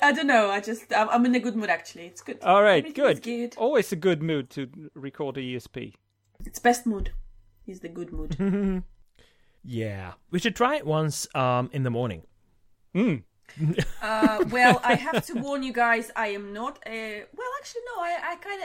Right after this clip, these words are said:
Speaker 1: am a morning person after about five minutes.
Speaker 2: Yeah.
Speaker 1: But,
Speaker 3: And,
Speaker 1: yeah,
Speaker 3: and what's
Speaker 1: we're
Speaker 3: morning for you?
Speaker 1: Uh, I'm not normally awake by eight thirty on the weekends, which is ridiculous. Like, like, who is awake at eight thirty on the weekend?
Speaker 2: I
Speaker 1: So
Speaker 2: am.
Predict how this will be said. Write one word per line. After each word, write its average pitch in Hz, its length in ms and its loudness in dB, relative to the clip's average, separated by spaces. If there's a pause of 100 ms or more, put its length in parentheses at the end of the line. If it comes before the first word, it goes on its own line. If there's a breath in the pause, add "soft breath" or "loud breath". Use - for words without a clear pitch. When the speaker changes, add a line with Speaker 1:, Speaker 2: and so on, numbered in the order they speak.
Speaker 1:
am 330 100 -12
a 330 40 -12
morning 214 340 -10
person 190 360 -18
after 202 180 -18
about 190 240 -14
five 196 240 -12
minutes. 175 320 -20 (340)
Speaker 2:
Yeah. 240 200 -2 (260)
Speaker 1:
But, 233 140 -10 (280)
Speaker 3:
And, 180 160 4
Speaker 1:
yeah, - 80 0
Speaker 3:
and 180 140 6
what's 202 220 4
Speaker 1:
we're 180 80 2
Speaker 3:
morning 170 180 4
for - 140 -4
you? 156 300 0 (220)
Speaker 1:
Uh, 240 300 8
I'm 262 220 2
not 349 200 0
normally 285 340 2
awake 240 220 4
by 202 200 4
eight 208 200 4
thirty 214 280 4
on 196 80 -2
the 190 80 -4
weekends, 175 480 -6
which 190 120 -8
is 196 140 -6
ridiculous. 196 720 -2
Like, 165 380 -4
like, - 220 -10
who 269 180 0
is 247 160 4
awake 190 240 6
at 160 80 2
eight 160 180 2
thirty 160 160 0
on 156 80 -2
the 156 80 -6
weekend? - 480 -8
Speaker 2:
I 143 160 -2
Speaker 1:
So 151 60 -2
Speaker 2:
am. 139 200 -8